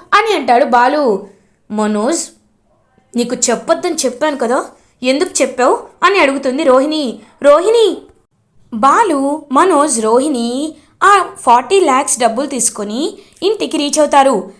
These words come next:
"నాన్న, అమ్మవతి, అందరూ త్వరగా రండి" అని చెప్పి పిలుస్తారు. అందరూ హాల్లోకి వస్తారు.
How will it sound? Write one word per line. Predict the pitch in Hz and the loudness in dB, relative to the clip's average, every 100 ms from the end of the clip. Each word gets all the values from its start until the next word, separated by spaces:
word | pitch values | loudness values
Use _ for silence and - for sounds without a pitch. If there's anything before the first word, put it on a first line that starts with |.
| _ | _
"నాన్న, | 220 220 262 330 339 415 440 - _ - | 0 2 4 4 4 2 -2 -14 _ 2
అమ్మవతి, | 226 302 415 415 427 381 208 - _ - | 4 4 2 4 4 6 2 -8 _ 0
అందరూ | 233 330 453 | 2 4 2
త్వరగా | 466 381 415 | 2 2 4
రండి" | 415 381 392 302 - | 4 4 2 0 -2
అని | 339 | -2
చెప్పి | 330 294 | -2 -4
పిలుస్తారు. | 285 294 - 285 285 214 - _ - | -4 -2 0 0 0 -4 -8 _ -4
అందరూ | 233 302 403 | -2 2 2
హాల్లోకి | 311 254 302 311 294 | 2 2 0 -4 -2
వస్తారు. | 262 - 262 262 202 | -2 0 0 0 -2